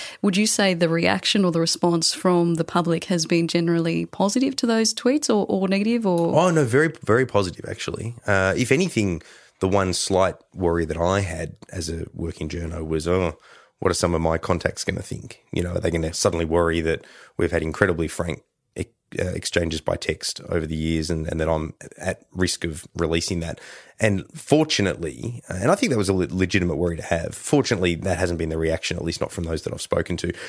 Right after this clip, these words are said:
Speaker 2: 'cause they realised that these were unsolicited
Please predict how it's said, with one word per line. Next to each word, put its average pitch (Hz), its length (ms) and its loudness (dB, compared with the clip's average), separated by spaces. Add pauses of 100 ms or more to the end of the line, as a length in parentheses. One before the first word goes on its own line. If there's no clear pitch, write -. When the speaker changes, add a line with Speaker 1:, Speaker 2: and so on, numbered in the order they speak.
(140)
Speaker 2:
'cause 107 140 2
they 98 140 4
realised 87 540 0
that 82 80 -6
these 87 180 0
were 80 220 -6
unsolicited 85 1040 -2